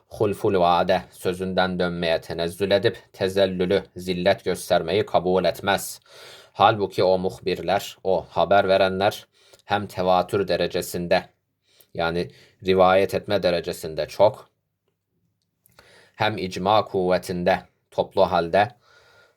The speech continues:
bir topluluk kuvveti halinde bir ittifakla haber veriyorlar ki şu bazı asarı görünen saltanat azimenin medarı ve makarrı, şu bazı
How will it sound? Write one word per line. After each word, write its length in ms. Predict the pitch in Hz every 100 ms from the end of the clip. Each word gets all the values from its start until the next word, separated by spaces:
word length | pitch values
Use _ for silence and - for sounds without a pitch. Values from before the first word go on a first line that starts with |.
| _
bir 160 | 90 -
topluluk 480 | 95 87 98 104 -
kuvveti 340 | 90 82 -
halinde 580 | 85 85 82 85 92 82
bir 100 | 87
ittifakla 720 | 90 - 87 - 107 90 82
haber 260 | 90 87 87
veriyorlar 580 | 85 87 85 90 101 -
ki 260 | 107 107 -
şu 260 | - - 92
bazı 400 | 92 95 92 87
asarı 540 | 85 85 - 85 90
görünen 320 | 90 85 85
saltanat 600 | 85 82 80 - 95 92
azimenin 640 | 87 85 87 82 80 98 95
medarı 460 | 85 82 82 87
ve 60 | 85
makarrı, 560 | 80 82 78 78 95 90
şu 300 | - 90 -
bazı 480 | 87 90 87 98